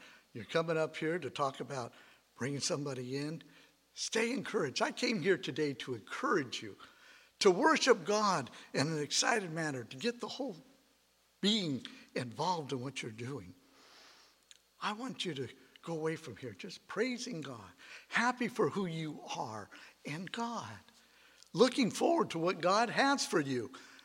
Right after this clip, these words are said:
as individuals and as a body. I want you to look forward to what God's doing, not being, "Oh, do we have to go through this again? And are we gonna do this? And what's gonna happen?" And all those questions that are out there.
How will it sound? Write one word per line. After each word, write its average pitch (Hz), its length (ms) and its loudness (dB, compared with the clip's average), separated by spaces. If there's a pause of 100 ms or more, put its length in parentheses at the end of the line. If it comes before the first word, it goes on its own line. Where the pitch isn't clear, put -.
(200)
as 143 200 2
individuals 202 800 0
and 190 100 -4
as 196 180 -2
a 240 60 -2
body. 247 400 0 (1400)
I 214 80 -6
want 233 240 0
you 247 100 -4
to 196 60 -6
look 202 300 -8
forward 220 520 0
to 143 100 -10
what 120 240 -10
God's 110 340 -8
doing, 110 380 -16 (500)
not 190 260 -4
being, 147 240 0
"Oh, 175 240 -4
do 123 120 -6
we 117 100 -8
have 180 200 -4
to 190 80 -12
go 160 140 -8
through 156 200 -8
this 139 240 -4
again? 160 460 -4
And 139 120 -6
are 120 140 -12
we 117 100 -10
gonna 123 240 -8
do 147 180 0
this? 196 440 6
And 151 80 -2
what's 120 160 -8
gonna 117 160 -6
happen?" 202 560 2 (1080)
And 143 140 -2
all 165 120 0
those 156 240 2
questions - 540 -4
that 117 140 -12
are 113 100 -8
out 107 240 -14
there. 92 260 -14